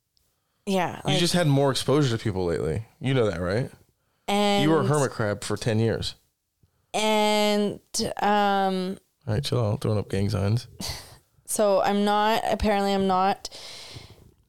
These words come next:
Speaker 1: as nice of a person as I thought. Like, I always go into things with really good intentions,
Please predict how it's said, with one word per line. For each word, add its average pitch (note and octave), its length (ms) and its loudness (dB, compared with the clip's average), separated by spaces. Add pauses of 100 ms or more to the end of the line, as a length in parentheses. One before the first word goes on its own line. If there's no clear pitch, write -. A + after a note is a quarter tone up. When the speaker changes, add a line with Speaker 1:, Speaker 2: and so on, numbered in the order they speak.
(140)
Speaker 1:
as G#3+ 180 2
nice G#3+ 280 0
of C4 60 2
a B3+ 40 0
person G#3+ 380 0
as G#3 100 0
I G#3 80 2
thought. G3 240 2
Like, A3 220 2
I B3+ 240 2
always C4+ 480 2
go A#3 160 2
into A3+ 200 0
things A3 460 0
with G3+ 220 -2 (640)
really A3 600 2
good G3+ 220 4
intentions, G3 1040 0